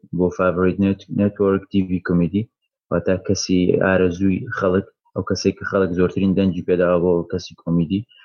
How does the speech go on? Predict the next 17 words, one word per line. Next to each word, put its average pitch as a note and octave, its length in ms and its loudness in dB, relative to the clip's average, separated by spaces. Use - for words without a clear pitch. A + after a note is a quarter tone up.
بە F2+ 120 -2
هەمان G#2+ 300 2
شێوە، G2+ 420 0
ئە، F2 120 -2
نیل G2 280 2
پاتریک F#2+ 440 -2
هاریسن، F#2 380 -2
ئەو G2+ 100 0
بارنەی F#2+ 460 0
کە F#2+ 60 0
باسم F#2+ 320 0
کرد، F#2 160 -2
ئەویش G2+ 260 0
هەمان F#2+ 240 0
لە F2+ 180 0
دوای F#2+ 340 0
ساڵی، F#2+ 380 -2